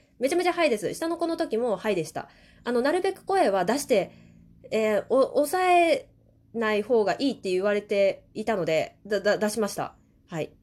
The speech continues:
十七、お産の間、喜怒哀楽の感情をそのまま出せましたか？まあ、出せてたと思いますね。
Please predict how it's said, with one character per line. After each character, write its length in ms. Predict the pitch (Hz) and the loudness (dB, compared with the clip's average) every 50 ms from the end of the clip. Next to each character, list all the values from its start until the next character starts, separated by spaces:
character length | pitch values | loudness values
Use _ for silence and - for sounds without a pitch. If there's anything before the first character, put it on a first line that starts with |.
| _ _ _ _ | _ _ _ _
十 220 | 196 202 262 302 320 | -8 -4 -2 -2 0
七、 320 | 330 330 277 185 - - - _ _ _ _ - _ _ _ _ _ _ - - | -2 -2 -2 -4 -4 -6 -12 _ _ _ _ -20 _ _ _ _ _ _ -14 -10
お 80 | 196 196 | -10 -6
産 260 | - 240 240 240 247 | -4 -2 -2 -2 0
の 100 | 247 240 | 0 0
間、 360 | 240 233 233 226 247 247 - - - - - - | 0 0 0 0 0 -2 -2 -8 -18 -20 -10 -6
喜 100 | - 277 | -2 2
怒 160 | 247 220 202 | 2 2 2
哀 160 | 190 196 214 | 2 0 0
楽 220 | 233 247 240 254 254 | 0 0 -2 -2 -2
の 120 | 254 254 | -4 -4
感 280 | 254 262 254 254 247 254 | -4 -2 -2 -2 0 2
情 160 | 269 269 277 | 2 2 2
を 80 | 262 | 2
そ 100 | 269 - | -2 -4
の 100 | 233 240 | -6 -6
ま 120 | 247 269 269 | -4 -2 -2
ま 100 | 294 294 | -2 -2
出 100 | - 349 | -2 -4
せ 120 | - 311 | -4 -4
ま 100 | 330 359 | -6 -6
し 80 | 359 - | -6 -6
た 100 | 262 240 | -8 -8
か？ 280 | - - 269 339 370 - - - _ _ _ _ _ _ _ _ _ | -6 -6 -6 -6 -8 -12 -20 -20 _ _ _ _ _ _ _ _ _
ま 160 | - 190 185 185 | -8 -4 0 0
あ、 60 | 226 | 0
出 60 | - | 0
せ 100 | 247 220 | 0 -2
て 100 | 202 185 | -2 -2
た 120 | - 165 | -4 -4
と 80 | 160 160 | -4 -4
思 100 | 156 165 | -4 -4
い 60 | 175 | -2
ま 120 | 190 202 202 | -4 -4 -6
す 120 | - 180 | -6 -6
ね。 280 | 170 170 160 131 - | -6 -4 -6 -6 -8